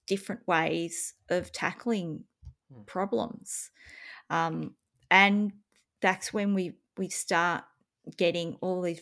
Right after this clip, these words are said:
Speaker 1: very long arcs of basically starting from season three, if not a bit before.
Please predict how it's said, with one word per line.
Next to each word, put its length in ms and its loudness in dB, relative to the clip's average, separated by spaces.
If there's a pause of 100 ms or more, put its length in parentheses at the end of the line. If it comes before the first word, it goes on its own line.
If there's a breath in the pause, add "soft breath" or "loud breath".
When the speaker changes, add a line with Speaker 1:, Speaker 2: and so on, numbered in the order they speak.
(120)
Speaker 1:
very 380 4
long 560 -2 (240)
arcs 640 0
of 160 -8 (280)
basically 540 2
starting 420 0
from 300 -2
season 720 -2 (140)
three, 760 2
if 160 -2
not 180 0
a 120 -2
bit 180 2 (200)
before. 760 4